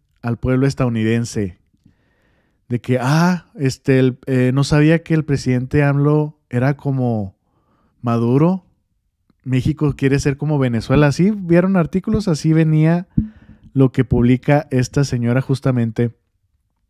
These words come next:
Y como les digo, esto no es nuevo, es una forma de cómo los medios de Estados Unidos y europeos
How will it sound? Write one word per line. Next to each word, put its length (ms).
Y 100
como 160
les 140
digo, 240
esto 420
no 160
es 140
nuevo, 320
es 100
una 160
forma 540
de 100
cómo 160
los 120
medios 500
de 100
Estados 280
Unidos 420
y 80
europeos 800